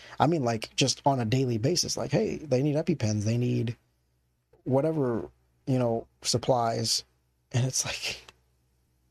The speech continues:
<laughs> that's gonna cost me, and I probably, hopefully won't be working at, you know, fifteen an hour, fifteen, fifteen dollar an hour job, um, trying to have a kid.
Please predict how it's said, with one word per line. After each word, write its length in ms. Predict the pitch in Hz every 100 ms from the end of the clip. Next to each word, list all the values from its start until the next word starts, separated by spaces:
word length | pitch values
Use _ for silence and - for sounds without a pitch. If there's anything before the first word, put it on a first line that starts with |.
| _ _ _
<laughs> 720 | - - - _ _ _ _
that's 140 | 175 -
gonna 160 | 175
cost 400 | 143 - 160 151
me, 360 | 170 151 147 - _ _ _
and 100 | 151
I 60 | 160
probably, 360 | 147 - 127 117
hopefully 340 | 113 110 113
won't 200 | 101 104
be 80 | 110
working 340 | 107 110 107 104
at, 100 | 107 _
you 60 | 117
know, 80 | 104
fifteen 420 | - 113 - 107
an 140 | 107
hour, 320 | 104 110 110 - _ _
fifteen, 640 | - 165 156 156 135 113 -
fifteen 600 | - - - 196 - 185
dollar 320 | 147 143 147 131
an 80 |
hour 240 | 123 117 110
job, 600 | 123 151 123 123 117 135 - _ _ _ _ _ _ _ _ _
um, 460 | - 113 104 101 - -
trying 240 | - 113
to 60 | 107
have 180 | 110
a 40 | 120
kid. 420 | - 135 107 131